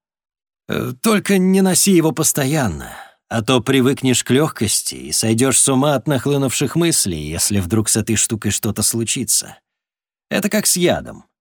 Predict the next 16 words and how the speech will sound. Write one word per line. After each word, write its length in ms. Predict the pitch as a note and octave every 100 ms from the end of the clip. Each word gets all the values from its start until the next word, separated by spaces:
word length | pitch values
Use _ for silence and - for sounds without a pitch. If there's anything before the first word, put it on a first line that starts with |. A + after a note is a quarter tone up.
| _
Чтобы 360 | - A#2+ C3 C3
не 80 |
умереть 520 | C3+ C3 B2+ C#3+ D3 D#3+
от 120 | B2
него, 400 | D#3 D3+ E3+ E3+
нужно 460 | C3+ D#3 D3 F3
принимать 580 | - E3 D#3+ D#3 D#3 -
каждый 460 | - C#3+ C#3+ B2 C3
день 340 | G#2+ A#2+ A2
по 160 | G#2+ G2+
чуть-чуть". 760 | - F#2+ - - D2 - - - _ _ _ _ _ _ _ _ _ _ _ _ -
Рейкин 520 | D2+ F2+ A#2+ C3 C#3+
пристально 560 | B2 C#3+ C#3+ C3+ B2+ B2
посмотрела 720 | A2+ - G#2+ G#2 F#2+ A2 A#2+
на 80 | C3
меня, 480 | C3 C3 C3 A#2+